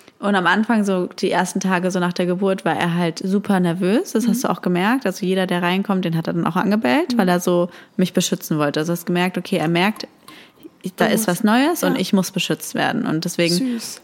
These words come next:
Speaker 1: mussten wir ihm da auch ganz klar machen, so, „Hey, du musst mich nicht beschützen“, weil er hat da schon dann auch irgendwie meinen Schwiegervater und so angebellt und so, weil er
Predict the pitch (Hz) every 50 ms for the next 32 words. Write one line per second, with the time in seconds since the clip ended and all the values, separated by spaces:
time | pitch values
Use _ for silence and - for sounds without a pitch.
0 | - - 190 196 - - 180 165 175 180 175 160 170 - 180 175 - - 190 185
1 | 185 180 180 180 175 175 180 180 180 190 - - 226 220 226 226 - 226 - 233
2 | 226 - - 196 180 170 170 170 175 - 170 - - 175 170 170 165 - - 170
3 | 170 170 165 165 170 175 - - 208 196 185 - 175 170 - 170 180 185 185 -
4 | 175 175 175 175 175 170 170 170 160 165 175 175 170 170 165 165 175